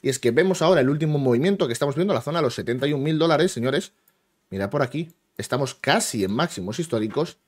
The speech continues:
y las pérdidas y ganancias no realizadas por parte de los holders de corto plazo son inexistentes. Lo estáis viendo, está a cero coma trece. Habría bajado bastante en comparación a lo que nos solemos encontrar este indicador, y ya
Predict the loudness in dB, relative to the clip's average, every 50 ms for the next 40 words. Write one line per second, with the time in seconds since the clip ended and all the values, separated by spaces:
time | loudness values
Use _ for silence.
0 | _ _ _ _ _ _ _ 0 2 2 2 0 0 0 2 4 4 6 4 4
1 | 4 0 -6 _ _ _ _ _ -6 -4 -4 0 0 2 2 2 2 0 -4 -6
2 | -6 -10 -18 _ _ -6 -2 -2 0 0 0 0 0 0 0 0 0 2 2 0
3 | 0 0 -2 -4 -2 -2 -2 -2 0 0 0 0 0 -2 -2 0 0 0 0 -2
4 | -2 -6 -4 -4 -2 -2 0 0 0 0 -2 -2 -4 -6 _ _ _ _ _ -6
5 | 0 2 4 4 2 0 -6 _ _ _ -2 0 0 0 0 -2 -4 -4 -4 -6
6 | -6 -6 -2 0 0 0 0 -2 -6 -12 -14 _ _ _ _ _ _ _ -6 -6
7 | 2 4 4 6 6 6 6 4 2 -4 -10 _ _ -14 -4 0 0 2 2 0
8 | 0 -2 -4 0 2 4 4 4 4 4 2 0 2 0 0 -2 -6 -12 -12 -10
9 | -6 -4 -2 0 0 0 2 2 2 2 0 0 2 2 2 2 2 0 0 0
10 | 0 -2 -4 -4 -4 -4 -2 -2 -2 0 0 0 0 0 -4 -10 -12 _ 0 2
11 | 4 4 4 2 0 0 -2 0 0 0 0 0 0 -2 -2 -2 -2 -2 0 0
12 | 0 2 0 0 0 0 0 0 2 2 2 4 4 4 2 0 -2 _ _ _
13 | _ _ -2 -2 0 4 4 2 2 2 -2